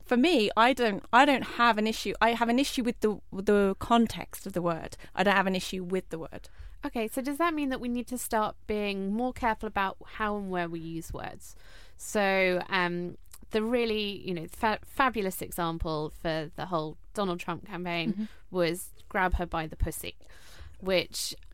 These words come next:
Speaker 2: I know a lot of women who really wanna reclaim that word. They really want to
Speaker 3: I say,
Speaker 2: reclaim it.
Speaker 3: personally, I, I don't.
Speaker 2: <laughs>
Speaker 3: I do not like that word at all. There's something about it that just makes me cringe. Unless there's cat at the end, it's not.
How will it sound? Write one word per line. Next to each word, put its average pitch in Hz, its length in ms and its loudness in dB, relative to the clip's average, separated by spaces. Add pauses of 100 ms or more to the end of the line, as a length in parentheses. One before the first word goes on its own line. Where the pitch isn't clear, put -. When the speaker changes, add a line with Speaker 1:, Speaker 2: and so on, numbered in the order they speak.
(240)
Speaker 2:
I 226 200 4
know 202 140 2
a - 20 0
lot 226 180 2
of 202 100 -6
women 185 280 0
who 190 240 0
really 208 340 2
wanna 185 360 0
reclaim 175 800 -2
that - 180 -2
word. - 300 -8 (120)
They 190 120 0
really 208 300 2
want 180 200 -4
to 180 100 -2
Speaker 3:
I 190 40 6
say, 190 120 4
Speaker 2:
reclaim 185 140 4
it. 220 40 6
Speaker 3:
personally, 220 420 4
I, 170 220 4 (100)
I 151 100 2
don't. 131 400 0
Speaker 2:
<laughs> - 40 4 (140)
Speaker 3:
I 185 480 6 (160)
do 170 160 8
not - 460 10
like - 360 10 (280)
that 151 260 4
word 143 380 6 (360)
at 208 300 2
all. 151 200 4
There's 156 160 2
something 226 420 2
about 147 280 6
it - 120 -2
that - 100 -6
just 165 200 -2
makes 170 500 2
me 180 160 0
cringe. 143 840 0 (380)
Unless 185 440 6
there's 175 220 0
cat - 540 2
at 165 120 -4
the 170 160 -2
end, 196 360 4
it's 320 800 12
not. 277 540 12